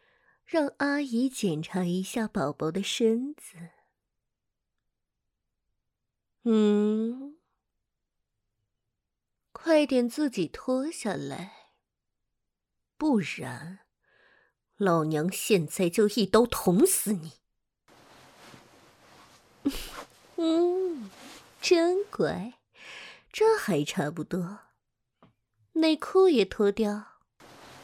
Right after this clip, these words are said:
对。<laughs> 乖宝宝，把手拿开，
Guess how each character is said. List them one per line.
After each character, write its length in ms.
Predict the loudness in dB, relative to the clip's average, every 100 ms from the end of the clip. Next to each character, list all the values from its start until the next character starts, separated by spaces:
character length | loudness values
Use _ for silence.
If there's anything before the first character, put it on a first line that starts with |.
| -20 -20 -20 -20 -20 -20 -20 -20 -20 -20 -16 -2
对。 960 | 2 4 2 0 -2 -4 -6 -12 -18 _ _ _ _ _ _ -2
<laughs> 1300 | -2 4 8 8 6 2 0 -4 -4 -6 -8 -12 _ _ _ -12 -8 -6 -8 -14 -18 -20 -20 _ _ _ -2
乖 300 | 4 4 4
宝 240 | 2 0
宝， 680 | 0 0 0 0 -2 -8 -16 _ _ _ _ _ -6
把 160 | -2
手 280 | 0 2 2
拿 320 | 0 -2 -6 -8
开， 300 | -6 -6